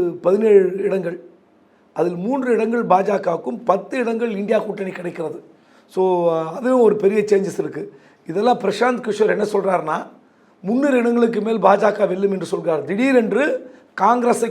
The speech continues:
குறைத்து மதிப்பிட்டு, காங்கிரஸ் வந்து இந்த முறை தோற்றுவிட்டால் ராகுல் வீட்டுக்கு போய்விட வேண்டும் என்று சொல்றார். இதுல பிரசாந்த் கிஷோருடைய பித்தலாட்டம் நன்றாக தெரிகிறது. ஏனென்றால் காங்கிரஸ் கட்சியின் அகில இந்திய துணைத் தலைவர் பதவி கேட்டார், அவருக்கு தர மறுத்ததும் அவர் வெளியே வந்து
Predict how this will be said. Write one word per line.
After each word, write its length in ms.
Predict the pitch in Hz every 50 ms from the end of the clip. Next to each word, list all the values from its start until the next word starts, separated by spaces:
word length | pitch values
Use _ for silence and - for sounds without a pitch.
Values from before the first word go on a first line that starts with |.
| -
குறைத்து 280 | 185 202 220 220 - 240 208 196
மதிப்பிட்டு, 480 | 196 190 - - 185 175 - 247 262 285 285 - - - - - - _ _ _ _ - 185
காங்கிரஸ் 400 | 208 233 247 247 254 247 - - 220
வந்து 180 | 214 233 220
இந்த 100 | 208 208 202
முறை 120 | 214 233 226 226 220
தோற்றுவிட்டால் 520 | 220 214 - 214 208 202 202 226 233 214 185 202
ராகுல் 300 | 214 240 226 226 214 208
வீட்டுக்கு 240 | 226 - 240 202 196 190
போய்விட 240 | 208 196 196 190 185 190 185
வேண்டும் 180 | 185 196 196 196
என்று 120 | 185 -
சொல்றார். 240 | 180 160 165 165 - - - - - - _ -
இதுல 160 | 180 185 175 -
பிரசாந்த் 400 | 185 170 - 254 269 254 - -
கிஷோருடைய 400 | 226 214 - - 208 202 190 196 - 185
பித்தலாட்டம் 600 | 190 - - 240 226 208 190 - - 240 269 - - - - - _ _ - 170
நன்றாக 280 | 180 196 202 214 220 208 - 196
தெரிகிறது. 360 | 180 170 160 160 151 143 - - - - _ _ _ _ 165
ஏனென்றால் 380 | 190 202 202 202 226 247 262 - 247 -
காங்கிரஸ் 420 | 185 220 240 240 254 220 - - 202
கட்சியின் 380 | 190 196 - 196 208 262 320 - - - - - - - - -
அகில 240 | 180 196 220 262 254 247 240
இந்திய 160 | 220 240 233 233
துணைத் 240 | 202 208 226 220 226
தலைவர் 260 | 226 214 214 208 208 196
பதவி 200 | 185 180 196 196 196 - 185
கேட்டார், 380 | 180 180 - 175 180 220 226 - - - _ _ _ _ _ _ - -
அவருக்கு 240 | 180 196 196 190 196 190 185
தர 100 | 208 240 247 220
மறுத்ததும் 480 | 208 208 208 208 - 208 175 208 262 - - - - - - _ - -
அவர் 140 | 196 196 190 202
வெளியே 240 | 220 247 262 254 226 208
வந்து 200 | 196 190 247